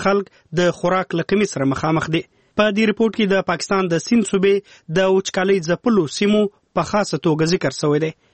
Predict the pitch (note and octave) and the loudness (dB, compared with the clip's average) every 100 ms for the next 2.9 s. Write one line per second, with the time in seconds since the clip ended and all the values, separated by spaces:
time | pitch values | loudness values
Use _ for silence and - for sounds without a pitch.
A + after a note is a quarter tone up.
0 | _ - A3 G#3+ G3+ - G#3+ F3 F#3 F3 | _ 0 0 2 -2 0 -2 0 -2 0
1 | E3+ G3 E3+ E3 D3 E3 G#3+ E3 F#3 G3 | 0 2 2 0 0 0 2 2 0 -2
2 | - - - G#3+ G#3 G#3 - A3+ | -6 -20 -4 -2 -2 -4 -2 0